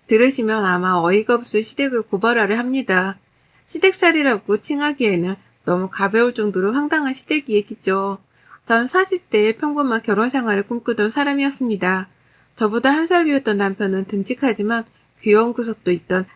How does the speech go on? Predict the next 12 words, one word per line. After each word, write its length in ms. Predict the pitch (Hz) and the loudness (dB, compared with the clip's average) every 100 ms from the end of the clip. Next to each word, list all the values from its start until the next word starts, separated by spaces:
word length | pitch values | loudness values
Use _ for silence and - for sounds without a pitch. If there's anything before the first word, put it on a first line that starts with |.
| _ | _
딱 220 | 311 320 | -2 -2
제가 320 | - 208 208 220 | -2 0 2 0
선호하던 580 | 285 285 277 240 180 185 _ _ | 0 0 0 0 -2 -4 _ _
이상형에 500 | 233 254 330 302 240 | -6 0 0 0 -2
가까운 400 | 214 196 - 202 | -4 -6 -2 -2
사람이었습니다. 1000 | 220 294 285 277 277 226 220 185 190 196 - _ _ _ _ | 0 0 0 0 -2 -4 -4 -2 -2 -2 -6 _ _ _ _
때로는 340 | 302 311 320 311 | 0 2 4 4
아빠처럼, 720 | 208 - 247 - 202 196 202 - - _ | 2 2 0 0 0 2 0 -6 -20 _
때로는 400 | 247 240 226 220 | 0 2 0 -4
가장 420 | - 202 202 208 | -4 -2 -2 -2
친한 320 | - 269 269 | -4 -4 -4
친구처럼 640 | 269 247 240 214 190 233 | -4 -4 -2 -2 2 2